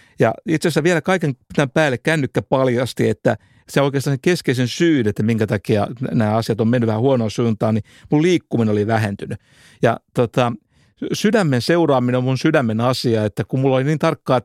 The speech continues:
tietoa sykkeestä ja mun stressitilanteessa, niin se toimi kyllä mulle semmoisen herättäjänä, että mä sitten pikkasen, tota,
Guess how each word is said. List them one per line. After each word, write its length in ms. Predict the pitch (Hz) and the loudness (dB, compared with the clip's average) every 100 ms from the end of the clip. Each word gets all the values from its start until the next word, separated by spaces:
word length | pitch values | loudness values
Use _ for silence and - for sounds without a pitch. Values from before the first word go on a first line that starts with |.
| - | 0
tietoa 440 | 139 131 - 117 | 0 0 0 -2
sykkeestä 600 | - 147 _ 123 110 - | 0 -2 _ -2 0 0
ja 60 | 113 | 0
mun 120 | 117 | -2
stressitilanteessa, 960 | - 135 131 - - 110 107 104 - | 0 0 -2 -6 -2 0 0 -2 -2
niin 120 | 113 107 | -2 0
se 100 | 151 | 0
toimi 300 | 151 139 117 | 2 0 0
kyllä 180 | 127 | -2
mulle 220 | 123 127 113 | 0 0 0
semmoisen 280 | 117 104 | -2 -2
herättäjänä, 720 | 107 120 120 101 - 95 95 95 | 0 2 0 -2 -2 -2 -2 -4
että 220 | 90 - | -4 -4
mä 220 | 101 107 101 | -2 -4 -4
sitten 320 | - 92 101 - | -8 -6 -6 -4
pikkasen, 360 | 123 - 110 95 - | -6 -4 -6 -6 -4
tota, 320 | 101 - | -6 -4